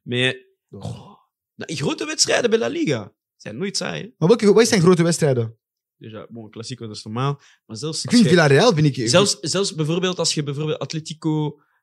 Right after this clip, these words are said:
Speaker 1: Atletico, gewoon Sevilla zou kijken, Real Sevilla bijvoorbeeld.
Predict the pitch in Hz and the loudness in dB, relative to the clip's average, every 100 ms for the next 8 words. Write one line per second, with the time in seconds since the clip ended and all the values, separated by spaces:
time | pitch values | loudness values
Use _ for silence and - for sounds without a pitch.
0 | _ - 131 160 - 147 147 143 131 139 | _ -16 -14 -12 -12 -12 -8 -8 -6 -8
1 | 135 117 143 143 143 139 139 135 127 120 | -8 -6 -4 -4 -4 -6 -6 -4 -4 -4
2 | 113 113 131 143 - 120 123 135 139 135 | -8 -8 -6 -6 -8 -10 -10 -6 -4 -6
3 | 123 135 131 127 - | -8 -8 -6 -6 -8